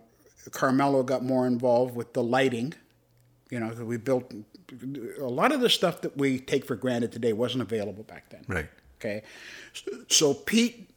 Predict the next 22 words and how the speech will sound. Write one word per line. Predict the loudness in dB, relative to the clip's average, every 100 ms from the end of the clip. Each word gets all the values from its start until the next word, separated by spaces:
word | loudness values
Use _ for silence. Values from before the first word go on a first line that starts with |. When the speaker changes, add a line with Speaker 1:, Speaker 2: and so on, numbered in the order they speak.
| -20 _ _ _ _
Speaker 1:
on | 0 2
the | 2
side | 2 2 4 2 -2 -10 _ _ _ _ _ _ _ _ _ -20 _ -20 -2
built | 2 2
certain | 2 0 -2 -6
things | -4 -4
for | -4 -4 -4
us | -4 -6
that | -8 -8 -6
were, | -6 -8 -16 -8
we | -8
could | -6 -8
use. | -8 -10 -14 -16 -20 _ _ _ _ _ _ -20 -20 _
And | 0 2 0 -4 -8 -2
Speaker 2:
This | 0 2
would | 2
Speaker 1:
Car- | 4
Speaker 2:
be | 4
ma-, | 6 6 4 2 -10 _ _ _ _ _
P | -6 -2 2
A | 2
related, | 2 2 2 2 -2 -4